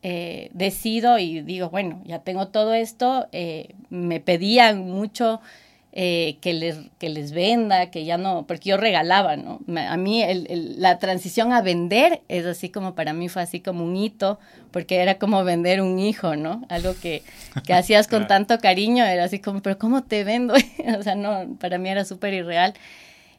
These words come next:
Speaker 1: Y, eh, luego me di cuenta que era muy importante comunicar y dar a conocer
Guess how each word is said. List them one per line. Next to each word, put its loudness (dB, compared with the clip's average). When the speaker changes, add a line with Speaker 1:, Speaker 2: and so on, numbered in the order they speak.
Speaker 1:
Y, 4
eh, 2
luego 4
me 2
di -2
cuenta 0
que -4
era 2
muy 2
importante -2
comunicar -2
y -4
dar 0
a 0
conocer -6